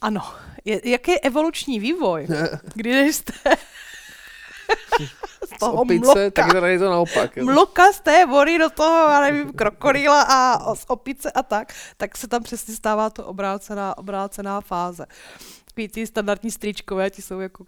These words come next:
Speaker 1: ty jsou vždycky dobří, to je záruka jako kvality. <laughs> Na každé svatbě
Speaker 2: Jo,
Speaker 1: ty
Speaker 2: jo.
Speaker 1: jsou ožralí na hned. Ale jo, tak hele, zase je to o tom, o tom, o té společnosti těch lidí.
Speaker 2: Mm.
Speaker 1: Jsou samozřejmě svatby, kde, kde ty lidi se jako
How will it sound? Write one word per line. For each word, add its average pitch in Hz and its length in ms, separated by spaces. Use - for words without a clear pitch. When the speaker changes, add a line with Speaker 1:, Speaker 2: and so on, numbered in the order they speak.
Speaker 1:
ty 220 140
jsou 202 220
vždycky 196 400
dobří, 214 380
to 226 100
je 214 80
záruka 208 380
jako 214 160
kvality. 226 460
<laughs> - 520
Na 302 60
každé - 420
svatbě - 380
Speaker 2:
Jo, - 60
Speaker 1:
ty 262 60
Speaker 2:
jo. 254 140
Speaker 1:
jsou 254 220
ožralí 240 380
na 202 120
hned. 202 380
Ale 190 220
jo, 202 180
tak 226 140
hele, 240 300
zase 240 220
je 247 60
to 254 160
o 208 100
tom, 240 260
o 196 60
tom, 226 400
o 190 60
té 240 140
společnosti 220 540
těch - 220
lidí. 170 400
Speaker 2:
Mm. 156 360
Speaker 1:
Jsou 208 120
samozřejmě 208 400
svatby, 196 300
kde, 190 360
kde 202 160
ty 196 120
lidi 202 200
se 208 160
jako 190 520